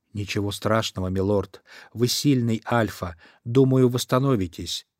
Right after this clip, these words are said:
А сейчас вам лучше спать». Несколько недель лорд Адарис плавал в зыбком тумане забытья и звал своего зверя.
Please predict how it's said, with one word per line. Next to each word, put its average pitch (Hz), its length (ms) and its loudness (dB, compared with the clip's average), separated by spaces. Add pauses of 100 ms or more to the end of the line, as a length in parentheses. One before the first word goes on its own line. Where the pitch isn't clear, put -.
(200)
А 113 120 -2
сейчас 127 520 -2
вам 104 140 -2
лучше 110 300 -4
спать». - 520 -4 (1040)
Несколько 127 720 2
недель 127 400 4
лорд 101 340 2
Адарис 101 480 0
плавал 101 380 2
в 95 80 -4
зыбком 98 400 -6
тумане 104 420 0
забытья 98 760 -2 (300)
и 123 100 -4
звал 113 440 4
своего 107 500 -2
зверя. 104 560 -2